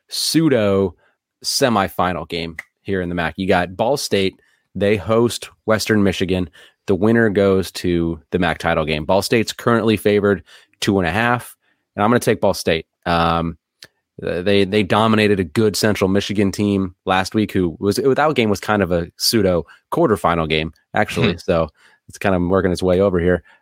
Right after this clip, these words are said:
Speaker 1: Um, while Western Michigan, on the other hand, they gave up fifty-three last week to Eastern Michigan. I'm talking about every directional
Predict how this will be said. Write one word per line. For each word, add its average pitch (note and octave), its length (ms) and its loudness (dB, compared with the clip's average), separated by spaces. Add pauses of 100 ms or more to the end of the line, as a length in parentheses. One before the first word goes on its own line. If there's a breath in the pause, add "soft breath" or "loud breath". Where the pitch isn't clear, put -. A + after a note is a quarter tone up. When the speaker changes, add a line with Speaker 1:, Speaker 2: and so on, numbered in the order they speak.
(120)
Speaker 1:
Um, E2+ 420 0
while F#2+ 260 0
Western A2 340 0
Michigan, G2+ 280 2
on F2 80 2
the F2 60 2
other E2+ 160 2
hand, E2+ 320 -2
they D3 140 0
gave E3+ 180 0
up - 140 0
fifty-three C3+ 760 -2
last D#2+ 280 -2
week F2 240 -4
to E2 320 -2
Eastern C3+ 400 0
Michigan. D2 400 -4
I'm F#2+ 120 -2
talking G#2+ 280 0
about E2 180 2
every F#2+ 240 2
directional E2+ 680 0